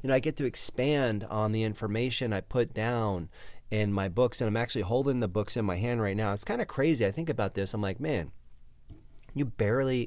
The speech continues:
graduated high school, sucked at m-, all the academic stuff, pretty much everything at high school,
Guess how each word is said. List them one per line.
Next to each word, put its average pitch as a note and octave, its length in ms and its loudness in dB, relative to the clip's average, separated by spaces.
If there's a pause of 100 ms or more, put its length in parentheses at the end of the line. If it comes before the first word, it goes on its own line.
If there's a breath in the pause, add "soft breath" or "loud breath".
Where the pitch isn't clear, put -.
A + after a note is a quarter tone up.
(140)
graduated A2 560 2
high G#2+ 200 0
school, F2 360 -4
sucked - 500 0
at F#2+ 220 0
m-, F2+ 260 -4
all G#2 320 4
the G2+ 180 2
academic F#2 600 -4
stuff, D#2 400 -6 (340 loud breath)
pretty A2 240 2
much G2 260 0
everything G2 560 0
at G2+ 220 -2 (140)
high F#2 200 -2
school, C#2+ 440 -8